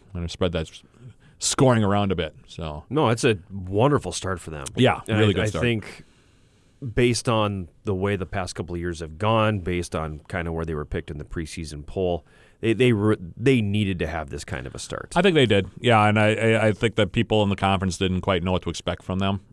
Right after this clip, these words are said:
Speaker 1: Um, I thought they were gonna be better. I thought they'd be quite a bit better, and they are quite a bit better, which is
Speaker 2: Yep.
Speaker 1: nice to see.
Speaker 2: Yep.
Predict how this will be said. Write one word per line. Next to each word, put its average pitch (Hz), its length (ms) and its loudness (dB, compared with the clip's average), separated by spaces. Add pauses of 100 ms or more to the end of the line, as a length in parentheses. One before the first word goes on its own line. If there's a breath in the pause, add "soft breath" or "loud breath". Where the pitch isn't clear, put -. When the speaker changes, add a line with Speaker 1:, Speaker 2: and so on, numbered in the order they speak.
Speaker 1:
Um, 90 340 -2
I 98 100 2
thought 95 200 -2
they 95 80 2
were 92 80 2
gonna 87 120 -2
be 87 100 -4
better. 85 340 -2
I 87 80 0
thought 85 200 -6
they'd 82 140 -4
be 82 160 -4
quite 85 200 -4
a 78 40 -8
bit 85 160 -4
better, 95 220 2
and 87 140 -2
they 82 100 -4
are 85 120 0
quite 80 160 -8
a 76 40 -12
bit 76 140 -14
better, 78 200 -10
which 82 180 -4
is 78 60 -2
Speaker 2:
Yep. 67 80 -4
Speaker 1:
nice 101 180 -2
to 82 80 -10
see. 73 260 -10 (100)
Speaker 2:
Yep. 73 160 -6